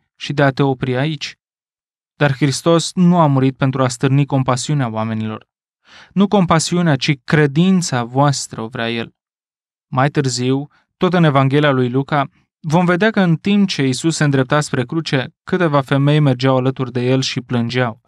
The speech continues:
Domnul Isus s-a întors spre ele și le-a spus: „Fiice ale Ierusalimului, nu mă plângeți pe mine, ci plângeți-vă pe voi înșivă și pe copiii voștri.”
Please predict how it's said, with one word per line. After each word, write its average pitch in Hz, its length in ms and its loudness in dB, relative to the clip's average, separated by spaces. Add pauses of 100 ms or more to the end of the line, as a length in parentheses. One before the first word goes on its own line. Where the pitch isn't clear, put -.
(420)
Domnul 151 360 2
Isus 151 300 0
s-a 127 160 -2
întors 135 360 -2
spre 127 200 -2
ele 139 180 4
și 131 160 -4
le-a 127 120 -2
spus: - 440 -8 (380)
„Fiice 208 280 0
ale 160 140 4
Ierusalimului, 135 840 0 (160)
nu 156 160 4
mă 160 140 2
plângeți 147 460 0
pe 143 120 2
mine, 139 360 0
ci 139 280 -4
plângeți-vă 180 600 0
pe 151 160 -2
voi 156 300 2
înșivă 151 440 0
și 135 160 -4
pe 139 140 -2
copiii 135 480 -2
voștri.” 123 440 -10